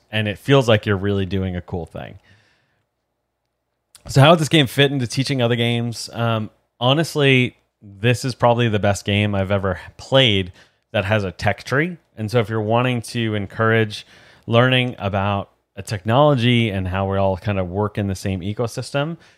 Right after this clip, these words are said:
uh, I would highly recommend this, especially if you wanna just, like, learn, if you're interested in space at all.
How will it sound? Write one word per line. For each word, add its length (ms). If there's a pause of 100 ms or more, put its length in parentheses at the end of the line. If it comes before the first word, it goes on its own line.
(180)
uh, 280
I 180
would 160
highly 320
recommend 420
this, 220
especially 480
if 100
you 60
wanna 240
just, 220 (280)
like, 260 (340)
learn, 280
if 160
you're 100
interested 360
in 100
space 420
at 60
all. 320